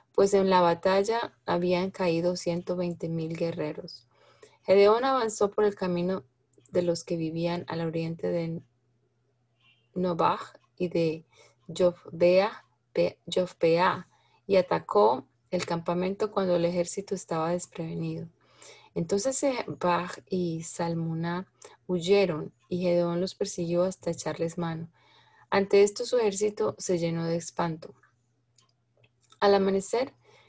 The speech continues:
Gedeón regresó de la batalla y capturó a un joven de Sucot, al que le hizo algunas preguntas.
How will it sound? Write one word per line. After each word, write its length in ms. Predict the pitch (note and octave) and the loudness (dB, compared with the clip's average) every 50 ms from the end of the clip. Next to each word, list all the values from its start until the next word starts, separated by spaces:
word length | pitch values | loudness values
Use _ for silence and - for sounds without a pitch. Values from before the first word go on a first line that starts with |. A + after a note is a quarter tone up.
| _ - | _ -4
Gedeón 400 | - G#3+ G#3 G#3 G#3 G3+ G#3 G3+ | 0 4 6 6 6 6 6 6
regresó 500 | A#3+ B3 A#3 A#3 A3 - - F#3+ F3+ F#3 | 4 4 4 2 0 0 2 0 2 2
de 100 | F#3 F#3 | 2 2
la 120 | F3+ E3+ | 2 2
batalla 600 | D#3+ D#3 D3 - - E3 E3 D3+ D3 C#3 - - _ _ _ _ _ _ | 0 -2 -4 -2 -2 0 0 0 -2 -6 -8 -10 _ _ _ _ _ _
y 120 | - F3+ - | -8 -6 -2
capturó 540 | - F#3+ F3+ - - - F#3 F3 F#3 G3+ | 0 0 0 0 0 -2 0 2 2 2
a 80 | G#3 A3 | 2 2
un 140 | G#3+ G#3 G3 | 0 0 -2
joven 260 | G3 F#3+ G3 G3+ G3+ | 0 0 0 0 0
de 120 | G3 G3 | -2 -4
Sucot, 640 | - - - C3+ - - - F#3+ F3+ E3+ - - - _ - | -6 -8 -10 -12 -6 0 2 2 2 2 -2 -8 -18 _ -6
al 200 | E3 E3+ D#3+ - | -6 -6 -6 -4
que 140 | - E3 D#3+ | -2 -2 0
le 140 | E3 E3 | 0 0
hizo 320 | E3 F3 F3+ F3+ - G#3+ G#3+ | 0 0 -2 -2 -2 -2 0
algunas 440 | G#3 G3 E3+ F3 F3 F3+ F3+ - - | 0 0 -2 -2 -2 -4 -4 -6 -6
preguntas. 680 | - E3+ D#3+ E3 F3+ F3 D#3+ - - - - - - | -4 -4 -2 -2 -2 -2 -4 -6 -8 -10 -10 -12 -18